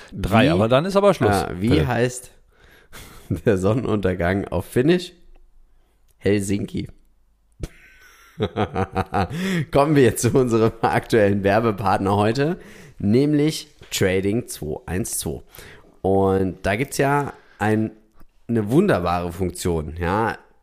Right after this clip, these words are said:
Speaker 2: und das nennt sich einen Basket. Und man soll ja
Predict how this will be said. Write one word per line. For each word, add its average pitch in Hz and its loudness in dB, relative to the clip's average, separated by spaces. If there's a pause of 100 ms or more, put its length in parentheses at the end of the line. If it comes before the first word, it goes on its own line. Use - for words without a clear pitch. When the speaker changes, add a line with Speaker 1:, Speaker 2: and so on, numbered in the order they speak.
Speaker 2:
und 101 -2 (300)
das 104 -6 (140)
nennt 87 -2
sich - -6 (160)
einen 101 -2 (260)
Basket. 190 -4 (460)
Und 104 -4
man 104 0
soll 135 2
ja 95 -4